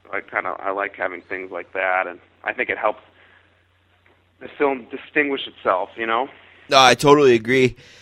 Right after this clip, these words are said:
Speaker 2: Uh, I really enjoyed the, the film sort of being a character in the film in a way.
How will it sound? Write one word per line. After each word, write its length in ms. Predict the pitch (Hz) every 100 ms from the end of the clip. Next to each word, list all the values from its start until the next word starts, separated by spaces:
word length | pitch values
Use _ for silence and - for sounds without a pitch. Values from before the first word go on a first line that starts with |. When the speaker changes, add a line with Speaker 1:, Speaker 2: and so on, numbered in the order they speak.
| _ _ _ _ -
Speaker 2:
Uh, 200 | 123 117 -
I 60 |
really 400 | 127 131 151 147
enjoyed 500 | 127 113 127 131 120
the, 380 | 104 110 104 101 _ _ _ _ _ _
the 100 | 123
film 480 | 117 - 151 151 123
sort 240 | - 131 120
of 440 | 104 95 - _
being 240 | 123 135
a 60 | 117
character 520 | - 123 139 - 107
in 100 | 101
the 80 | 95
film 500 | - 101 92 90 90
in 140 | - 98
a 40 |
way. 400 | 95 90 82